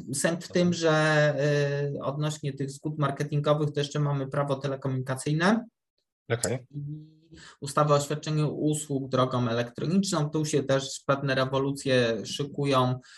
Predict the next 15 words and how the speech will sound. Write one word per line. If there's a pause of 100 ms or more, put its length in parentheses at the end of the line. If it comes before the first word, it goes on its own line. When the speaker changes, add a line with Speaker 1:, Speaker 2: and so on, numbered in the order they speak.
(180)
Speaker 1:
E,
w
przepisach,
ale
to
zostawmy
ten
wątek, (160)
bo, (120)
bo
może
skupmy
się
na
podstawach.